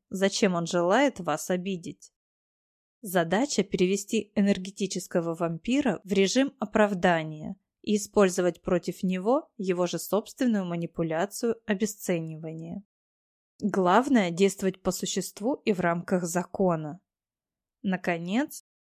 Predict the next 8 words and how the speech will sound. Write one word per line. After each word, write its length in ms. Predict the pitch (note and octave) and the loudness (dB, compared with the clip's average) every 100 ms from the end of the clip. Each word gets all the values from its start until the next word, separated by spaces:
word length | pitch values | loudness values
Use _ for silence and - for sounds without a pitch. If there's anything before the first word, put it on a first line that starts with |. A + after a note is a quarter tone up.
| _ _ | _ _
одним 360 | A3 G#3 B3 C4+ | 4 6 6 6
из 100 | B3+ | 4
наиболее 540 | B3+ C4 A#3+ G3 E3+ | 4 4 6 6 4
универсальных 840 | - G3+ G3+ A3 - G3+ E3 D#3+ D#3+ | 2 2 2 0 0 0 2 -2 -8
способов 600 | - F#3+ F3+ F3+ E3+ - | -6 -2 -2 -2 -4 -2
нейтрализации 1000 | F#3 F#3 F#3 F#3 F#3 F#3 E3+ D#3 F3+ E3+ | -2 0 0 0 0 2 0 0 -6 -6
энергетического 1080 | - F#3+ G3 F3+ F3+ G3 - - - E3+ D#3+ | 0 2 2 0 -4 -8 -8 -8 -4 -2 -2
вампира 720 | E3 E3 E3+ G#3 C4 C4+ - | -4 -6 -6 -2 0 0 -4